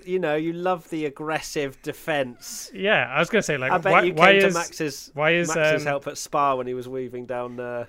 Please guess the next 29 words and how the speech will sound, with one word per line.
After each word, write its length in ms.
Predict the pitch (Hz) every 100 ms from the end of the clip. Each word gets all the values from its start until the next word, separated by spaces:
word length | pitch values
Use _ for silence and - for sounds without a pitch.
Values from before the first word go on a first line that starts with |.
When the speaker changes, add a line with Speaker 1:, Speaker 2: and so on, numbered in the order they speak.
| -
Speaker 2:
Oh, 200 | 156 151
no, 120 | 131 120
Speaker 1:
Cobblestone. 500 | 110 104 120 - 127
Speaker 2:
no, 300 | 120 113 113
no. 200 | 113 113 - - - -
But 340 | 160 147 - _ _ _ - 160
the, 160 | 190 - _ -
I 100 | 151
think 220 | 208 170
that 240 | 165 160
move 240 | 151 147 -
that 160 | 127
Perez 340 | - 143 131 -
did 380 | 123 107 104 - -
was, 520 | 120 117 113 - - _ -
yeah, 140 | 131
it 80 | 113
was 100 | 117
definitely 600 | - 139 - 143 127 117
borderline. 560 | 113 120 117 107 101 107
I 80 | 117
think 320 | - 160 139
it 100 | 135
was, 380 | 123 117 - - _ _ _ _ - - -
I 100 | 135
think 320 | 175 170 -
where 200 | 151 135
it 180 | 131 -
differed 540 | 147 - 110 104